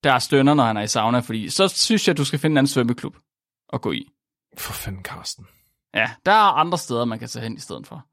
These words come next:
Speaker 2: Åh.
Speaker 1: <laughs> Åh, nej, det skal vi ikke have.
Speaker 2: Åh. Det var et
Speaker 1: Er
Speaker 2: godt
Speaker 1: det, er det
Speaker 2: spørgsmål.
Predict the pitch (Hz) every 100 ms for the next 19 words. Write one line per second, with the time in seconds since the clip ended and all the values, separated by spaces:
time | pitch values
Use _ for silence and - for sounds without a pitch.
0 | 302 302 277 220 208 202 185 165 - -
1 | _ - 156 156 175 180 147 135 - 208
2 | 196 - 143 135 113 107 233 240 208 175
3 | 143 110 90 - _ _ _ _ _ _
4 | _ _ _ _ _ _ _ _ _ _
5 | 147 147 135 123 - 151